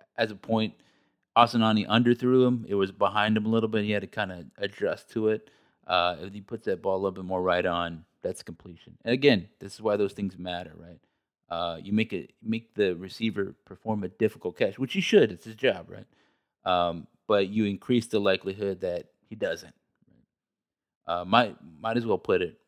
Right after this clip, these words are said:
where he can catch it every time, uh, all the time. And, um, anyway, so then North Texas lines up in a punt.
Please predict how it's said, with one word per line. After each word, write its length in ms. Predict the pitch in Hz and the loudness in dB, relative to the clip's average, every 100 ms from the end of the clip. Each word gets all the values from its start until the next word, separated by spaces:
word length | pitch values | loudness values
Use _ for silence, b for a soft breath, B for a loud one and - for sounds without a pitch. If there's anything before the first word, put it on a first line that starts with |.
| _ | _
where 120 | 95 | -10
he 100 | 98 | -10
can 160 | 90 90 | -14 -10
catch 280 | 95 85 - | -8 -8 -10
it 100 | 78 | -8
every 220 | 98 95 | -8 -6
time, 460 | 92 92 85 82 85 _ _ _ - | -6 -4 -2 -4 -10 _ _ _ -20
uh, 220 | 92 90 - | -20 -12 -2
all 160 | 98 | -2
the 100 | 90 | -2
time. 260 | - 92 87 _ _ _ _ _ _ _ 95 | -8 -20 -20 _ _ _ _ _ _ _ -2
And, 300 | 95 95 92 | -2 0 0
um, 420 | 90 87 87 85 _ _ _ _ _ _ _ _ _ - | 0 0 -6 -16 _ _ _ _ _ _ _ _ _ 0
anyway, 300 | 127 113 85 _ _ _ | 4 4 0 _ _ _
so 180 | - 104 | -4 0
then 160 | 107 | 2
North 180 | 107 104 | 2 2
Texas 220 | 110 101 | 0 -2
lines 220 | 107 98 92 | -4 -4 -4
up 100 | 90 | -8
in 80 | |
a 40 | 90 | -14
punt. 400 | - 107 104 | -2 0 0